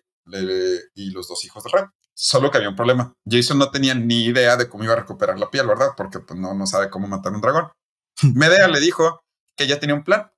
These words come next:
y el día siguiente los dos fueron al árbol de Ares. Una vez ahí, Medea le hizo prometer a Jason que pasara lo que pasara, no interferiría, incluso si su vida, o sea, la de Medea, corría riesgo.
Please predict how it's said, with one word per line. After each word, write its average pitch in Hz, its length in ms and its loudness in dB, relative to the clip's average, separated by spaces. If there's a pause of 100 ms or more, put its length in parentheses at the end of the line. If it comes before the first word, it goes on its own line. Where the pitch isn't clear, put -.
(380)
y 107 100 -2
el 110 100 -2
día 131 120 2
siguiente 147 340 -2
los 123 100 0
dos 120 180 2
fueron 120 200 2
al 107 80 2
árbol 107 280 0
de 95 120 2
Ares. - 380 -4 (540)
Una 190 200 6
vez 226 180 2
ahí, 185 360 0 (200)
Medea 120 380 4
le 123 120 0
hizo 127 180 -6
prometer 120 320 -4
a 123 60 -2
Jason 120 360 -2
que 95 100 -10
pasara - 400 -2
lo 135 120 -2
que - 80 -6
pasara, 120 360 0
no 98 120 -4
interferiría, 120 720 -2 (540)
incluso 127 480 0
si 131 80 -2
su 117 160 -4
vida, 123 460 2
o - 60 -20
sea, 92 140 -4
la 95 100 2
de 113 80 2
Medea, 156 380 2
corría 101 320 -2
riesgo. 98 320 -4